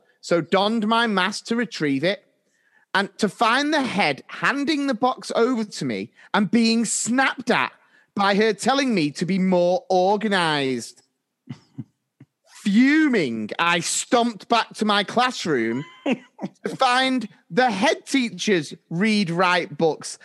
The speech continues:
laid on my classroom floor. Cue me calmly returning to her,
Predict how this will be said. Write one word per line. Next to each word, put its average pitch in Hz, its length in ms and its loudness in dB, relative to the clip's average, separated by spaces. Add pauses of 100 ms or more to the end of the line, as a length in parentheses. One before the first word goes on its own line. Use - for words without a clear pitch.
(140)
laid 254 540 2
on 185 160 2
my 160 200 2
classroom 185 600 0
floor. 214 560 0 (840)
Cue 330 480 2
me 240 500 0 (280)
calmly 302 560 2
returning 277 640 0
to 165 260 0
her, 127 360 0